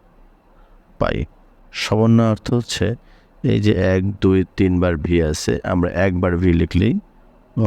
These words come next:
হবে। অর্থাৎ কি না? ভি সমানুপাতিক এন আছে, গুণন টি আছে, গুণন ওয়ান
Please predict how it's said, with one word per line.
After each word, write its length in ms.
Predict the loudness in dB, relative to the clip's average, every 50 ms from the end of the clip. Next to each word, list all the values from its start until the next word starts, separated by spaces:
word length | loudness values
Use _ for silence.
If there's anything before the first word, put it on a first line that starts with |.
| 2 2
হবে। 240 | 0 0 -2 -4 -6 -8 -16 _ _ -20 -20 _ -20 -20 _ _ -20 -20 -20 -6 -4 -4
অর্থাৎ 240 | -2 0 -2 -2 -2 -2
কি 80 | -2 0
না? 140 | 0 0 0 -2 -4 _ _ _ _ _ _ -6
ভি 280 | -4 -2 0 2 2 2 2 0 -2 -4 _ -12 -8 -4
সমানুপাতিক 640 | -2 0 0 0 0 0 -2 -4 -2 -2 -4 -4 -4 _ _ _ _ _ _ _ _ _ _ _ _ _ _ _ -20 -6 0
এন 220 | 2 2 4 4 2 2 0
আছে, 260 | -2 -2 -2 0 0 0 -2 -4 -6 _ _ _ _ _ _ -20 -20 _ _ _ _ _ -4 -2 0 2 2
গুণন 340 | 2 2 2 2 2 2 0 -2 -4 -6 -10 -16 -16 _ 0
টি 120 | 2 4 4 4 2 0
আছে, 280 | 0 -2 0 0 0 0 0 -2 -6 -10 _ _ -20 -20 _ _ _ _ -20 _ _ _ _ -20 _ _ _ _ _ -2 0 2 2 4 4
গুণন 400 | 2 2 4 4 2 4 4 2 2 0 -2 -8 -18 _ _ _ _ _ _ _ _ _ _ _ _ _ _ _ _ _ _ _ _ _ _ _ _ _ _ _ _ -4
ওয়ান 460 | -2 -2 -2 0 2 2 4 4 4